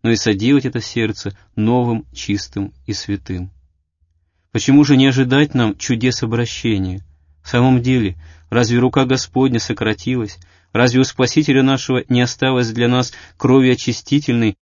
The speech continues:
а у Духа огня просвещающего? Не считайте же, что вы не обязаны ни к чему важному, потому что слушали человека вам подобного. Пусть человек этот будет далёк от совершенства,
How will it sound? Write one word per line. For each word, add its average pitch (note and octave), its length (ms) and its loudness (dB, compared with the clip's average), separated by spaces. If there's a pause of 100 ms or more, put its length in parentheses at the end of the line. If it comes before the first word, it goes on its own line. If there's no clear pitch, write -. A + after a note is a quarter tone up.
(100)
а G#2+ 100 2
у A#2 100 4
Духа B2+ 440 0
огня A#2+ 360 0
просвещающего? A#2 1080 -4 (920)
Не A#2+ 80 0
считайте D3 540 2
же, B2+ 140 -2
что B2 240 -2
вы C3 240 2 (240)
не B2+ 100 4
обязаны B2+ 520 4
ни B2 40 2
к A#2+ 60 -8
чему B2+ 400 0
важному, G#2+ 560 0
потому A#2+ 320 0
что - 140 -4
слушали A#2 440 -2
человека A2+ 640 -2
вам G#2+ 300 -4
подобного. G2 680 -6 (540)
Пусть C3 200 0
человек C#3+ 280 4
этот B2+ 200 -6
будет B2+ 300 0
далёк B2 300 0
от A#2+ 100 -6
совершенства, A2+ 840 -6